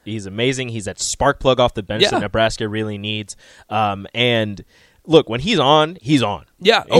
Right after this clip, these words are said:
Speaker 1: He, he was,
Speaker 2: exactly.
Speaker 1: he was perfect
Speaker 2: Well,
Speaker 1: in the first
Speaker 2: it, it was,
Speaker 1: half.
Speaker 2: it was funny. So this part was off the, off the air, off the camera. In, in the post-game press conference,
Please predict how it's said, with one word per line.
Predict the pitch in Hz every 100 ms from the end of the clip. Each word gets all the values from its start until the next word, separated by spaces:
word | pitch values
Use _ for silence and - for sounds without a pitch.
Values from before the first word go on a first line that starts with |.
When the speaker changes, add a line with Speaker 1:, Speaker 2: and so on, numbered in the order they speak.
| 202
Speaker 1:
He, |
he | 165
was, | -
Speaker 2:
exactly. | 170 - 180
Speaker 1:
he |
was | 196 139
perfect | 202 220 302 -
Speaker 2:
Well, |
Speaker 1:
in | 165
the |
first | - 147 247
Speaker 2:
it, |
it | 233
was, | 226
Speaker 1:
half. |
Speaker 2:
it | 233
was | 233
funny. | - 226
So | 180
this | 185 233
part | - 226 175
was | 180
off | 151 165 180 -
the, | 160 151 143
off | 156 165
the | 151 147
air, | 143 151
off | 127 139
the | 147
camera. | 143 160 160 151 127 123
In, | 139 185
in | 175
the |
post-game | 156 196 214 - 180
press | 143 180 185
conference, | - 151 135 147 143